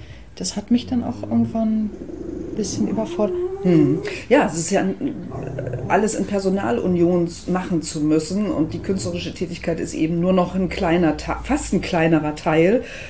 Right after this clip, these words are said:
Speaker 2: und man muss eben so viele Netzwerke und so viele Plattformen bespielen. Es ist, ja, es ist, es sind lauter Jobs, die da noch dazukommen, ne?
Speaker 1: Ja, ja.
Speaker 2: Und, und auch eben das zu trennen, also weil, ähm, für so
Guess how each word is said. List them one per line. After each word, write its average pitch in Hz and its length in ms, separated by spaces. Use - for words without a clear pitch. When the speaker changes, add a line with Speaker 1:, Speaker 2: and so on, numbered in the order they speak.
Speaker 2:
und 180 100
man 185 160
muss 190 140
eben 175 160
so 208 140
viele 233 260
Netzwerke 190 640
und 170 140
so 208 80
viele 226 160
Plattformen 180 720
bespielen. 175 840
Es 202 160
ist, - 300
ja, - 260
es 156 160
ist, 175 320
es 139 380
sind 180 300
lauter 175 280
Jobs, - 600
die 214 100
da 185 140
noch 175 140
dazukommen, 143 640
ne? 147 60
Speaker 1:
Ja, 220 360
ja. 208 240
Speaker 2:
Und, 180 220
und 190 160
auch 190 180
eben 196 220
das 190 240
zu 196 120
trennen, 226 440
also 165 260
weil, 170 640
ähm, 170 220
für 190 120
so 170 320